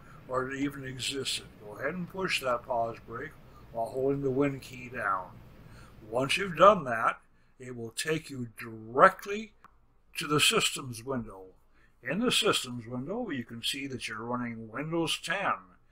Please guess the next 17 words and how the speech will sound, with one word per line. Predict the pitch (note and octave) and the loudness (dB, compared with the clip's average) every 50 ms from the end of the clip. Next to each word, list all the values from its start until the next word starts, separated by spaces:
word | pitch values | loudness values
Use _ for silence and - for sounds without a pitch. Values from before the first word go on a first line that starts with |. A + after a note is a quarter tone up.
| - - - - _ _ _ | -20 -20 -20 -20 _ _ _
There's | A2+ G2 G#2 G#2+ G#2+ A2 G#2+ - | -20 -16 -14 -12 -10 -8 -4 -2
your | E3 E3 | -2 -2
processor. | D#3 - - F#3+ G#3 A3+ A#3+ A3 - - - C#3 B2+ A2+ G2 - - G#2+ G2 F#2+ F2+ F2 _ _ _ _ _ _ _ - - - - - - - _ - - - - - - | -2 -4 -2 2 4 6 6 6 4 4 -2 -2 -6 -8 -6 -6 -6 -6 -10 -16 -18 -18 _ _ _ _ _ _ _ -20 -20 -20 -20 -20 -20 -20 _ -20 -20 -20 -20 -18 -6
There's | A2 A#2 A#2+ A#2+ B2 C3 C#3 B2+ A2+ B2+ | -2 0 2 4 4 4 2 2 2 2
your | C#3 C#3+ C#3+ | 4 4 4
ram. | C3+ B2+ C3 C3+ D#3 G#3 B3 C4 B3+ F#3 C#3+ C3 A2+ G#2+ G#2 G#2 G#2 - - - _ _ _ _ - _ _ - _ _ _ _ _ _ _ _ - - - - - - | 4 2 6 10 12 12 12 10 6 4 2 2 0 -4 -8 -16 -20 -20 -20 -20 _ _ _ _ -20 _ _ -20 _ _ _ _ _ _ _ _ -20 -20 -20 -20 -20 -14
There's | - G#2 G#2+ A2 A#2 A#2+ B2+ A#2 B2 | -10 -6 -2 0 0 0 -2 -4 -4
your | C3+ C#3 C#3 C#3+ D3 | -2 2 6 8 10
operating | D3+ D#3+ F3 - F3+ F3 F#3 F#3+ F#3 F3 | 10 10 8 8 6 6 6 6 0 0
system | - - F#3+ F3+ - - F3+ F3 E3+ | 0 0 2 0 0 0 -2 -2 0
on | D#3+ D#3 D3 | 2 2 2
sixty-four | C3+ - - E3+ - - - E3+ - - - G3 F#3 F3+ G3 F#3+ | 2 2 2 2 0 -2 -2 -2 -6 -8 -8 -6 -2 0 0 -2
bit. | F3 D#3 - G3+ A3+ G#3 C#3 A#2 - _ _ - - _ - | -2 -6 -8 -6 -2 0 0 -2 -2 _ _ -20 -20 _ -14
All | G#2 G#2+ A#2+ C#3 D3 D#3 | -8 -4 0 2 2 2
the | D#3 E3 C#3+ | 2 0 -4
technical | - - E3+ E3 - E3+ E3 D#3 C#3+ D3 C#3+ C#3+ D3 | -2 -2 -4 -4 -4 -6 -12 -12 -12 -10 -6 -4 -4
information | D3+ C#3+ - D3 D3 D3+ D#3+ E3+ F3 - - - D#3+ D#3 D#3 | -4 -6 -10 -14 -12 -8 -6 -4 -2 -2 -2 -4 -6 -12 -20